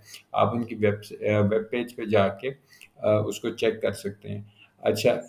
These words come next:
इसमें तीसरी चीज़ ये है कि इसमें अगर कोई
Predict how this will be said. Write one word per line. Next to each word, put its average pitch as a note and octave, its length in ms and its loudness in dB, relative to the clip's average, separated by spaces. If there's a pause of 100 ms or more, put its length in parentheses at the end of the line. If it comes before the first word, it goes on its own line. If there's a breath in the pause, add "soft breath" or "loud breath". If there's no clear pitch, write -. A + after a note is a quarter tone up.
इसमें C#3 720 0
तीसरी B2+ 320 -4
चीज़ B2+ 360 -4
ये A#2 180 0
है B2+ 80 0
कि B2+ 480 -2 (160)
इसमें B2+ 380 -4
अगर B2 320 -2
कोई A#2+ 420 -2